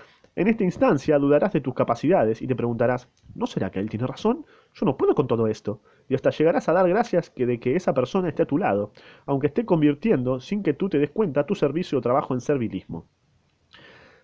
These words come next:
Desde ese lugar de autoridad y poder, toda, toda palabra que salga de su boca será aceptada por ti, ¿no? Y como no sabrás cómo manejar la frustración y la desvalorización, continúas, y des-,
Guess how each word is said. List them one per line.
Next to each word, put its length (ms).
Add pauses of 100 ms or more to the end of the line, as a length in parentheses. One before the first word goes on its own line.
(120)
Desde 280
ese 180
lugar 240
de 60
autoridad 400
y 40
poder, 480
toda, 340 (260)
toda 240
palabra 300
que 60
salga 240
de 80
su 160
boca 220
será 160
aceptada 400
por 160
ti, 160
¿no? 200 (920)
Y 80
como 180
no 80
sabrás 280
cómo 180
manejar 320
la 80
frustración 520
y 40
la 140
desvalorización, 800
continúas, 580 (1200)
y 100
des-, 140